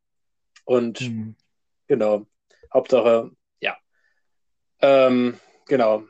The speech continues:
Speaker 1: das Wichtige ist immer, dass man sich danach noch in die Augen gucken kann. Fair Play, es kommt ja genau daher, damit man halt da auch irgendwie Gefühle und so, äh, irgendwie nicht verletzt, also, ne, über, nicht über diesen Wettkampfgedanken hinaus,
Speaker 2: Mhm.
Speaker 1: ähm, ja,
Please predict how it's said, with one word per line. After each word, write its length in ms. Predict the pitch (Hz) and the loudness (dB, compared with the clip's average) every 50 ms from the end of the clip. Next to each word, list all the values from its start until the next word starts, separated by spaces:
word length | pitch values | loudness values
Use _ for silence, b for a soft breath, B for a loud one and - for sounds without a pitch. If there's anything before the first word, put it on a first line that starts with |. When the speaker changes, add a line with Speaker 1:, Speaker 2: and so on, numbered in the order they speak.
| _ | _
Speaker 1:
das 100 | _ - | _ -4
Wichtige 240 | 139 156 151 156 135 | -4 -2 0 2 2
ist 60 | 135 | 2
immer, 120 | 131 131 123 | 2 2 0
dass 140 | 123 123 | 0 0
man 120 | 131 120 113 | -2 -2 -2
sich 120 | 123 120 | -4 -4
danach 280 | - 127 120 117 117 117 | -2 -2 -2 -2 -4 -4
noch 80 | 123 | -6
in 60 | 113 113 | -6 -4
die 80 | 123 | -2
Augen 180 | 127 120 120 120 | -2 -2 -4 -6
gucken 180 | - 123 117 | -8 -10 -8
kann. 420 | 117 117 117 117 120 123 127 - - | -8 -8 -8 -8 -12 -14 -16 -18 -8
Fair 160 | - - 127 104 | -4 -2 -2 0
Play, 240 | - - 127 127 127 | 0 2 2 2 2
es 240 | 123 151 139 - | 0 -2 -4 -2
kommt 340 | - 156 143 143 - - - | 0 0 0 0 -2 0 2
ja 80 | 147 131 | 2 2
genau 280 | 123 123 120 120 120 | 2 0 0 0 0
daher, 300 | 123 120 113 104 117 113 | 0 0 -2 -2 -2 -2
damit 200 | 110 110 110 - _ | -2 -4 -6 -10 _
man 140 | - 110 98 | -12 -10 -8
halt 280 | 113 110 110 107 - _ _ _ _ _ _ _ _ _ _ | -6 -6 -6 -6 -8 _ _ _ _ _ _ _ _ _ _
da 160 | - 113 113 | -4 -4 -2
auch 140 | 110 107 107 | -4 -4 -4
irgendwie 320 | 120 123 113 113 113 107 | -6 -6 -4 -6 -6 -6
Gefühle 380 | 110 104 - - - 117 117 110 | -6 -8 -10 -10 -8 -6 -6 -6
und 100 | 110 104 | -6 -6
so, 380 | 113 113 110 107 107 107 - _ _ _ _ | -4 -4 -4 -4 -4 -8 -10 _ _ _ _
äh, 360 | - 107 104 101 101 98 98 101 101 - _ _ _ _ _ _ _ _ _ _ _ _ _ _ _ | -12 -10 -8 -8 -8 -8 -10 -12 -16 -20 _ _ _ _ _ _ _ _ _ _ _ _ _ _ _
irgendwie 360 | - 127 123 123 123 123 127 | 0 2 4 4 6 6 6
nicht 160 | 127 139 135 - | 6 4 2 2
verletzt, 340 | 131 120 120 110 - - | 2 2 2 0 2 0
also, 160 | 131 107 117 117 | 0 0 0 0
ne, 340 | 120 131 127 123 123 123 - 135 127 | 2 2 4 2 2 -2 -6 -10 -14
über, 300 | 127 120 120 120 117 113 123 127 - - - - _ _ _ _ _ | -8 -6 -4 -4 -4 -6 -8 -14 -20 -20 -20 -20 _ _ _ _ _
nicht 200 | _ 123 123 - | _ -12 -8 -6
über 100 | 135 120 | -4 -4
diesen 260 | 113 113 107 110 104 104 | -4 -4 -6 -6 -4 -4
Wettkampfgedanken 1000 | 113 110 - 120 110 110 107 - - 110 110 110 110 101 - 117 110 110 107 - _ _ _ _ _ _ - - _ | -4 -4 -4 -6 -6 -8 -10 -14 -12 -10 -8 -8 -8 -8 -10 -10 -12 -12 -12 -16 _ _ _ _ _ _ -20 -20 _
hinaus, 720 | - 123 113 107 107 110 110 107 104 98 - 131 123 117 | -2 0 4 6 6 6 6 6 4 0 -4 -6 -6 -2
Speaker 2:
Mhm. 40 | 113 | 0
Speaker 1:
ähm, 580 | 120 113 107 107 104 107 104 104 101 98 101 - _ _ _ _ _ _ | 2 4 4 4 2 2 -2 -4 -6 -8 -10 -16 _ _ _ _ _ _
ja, 320 | - 123 113 101 104 104 | -6 -2 -2 -2 -2 -4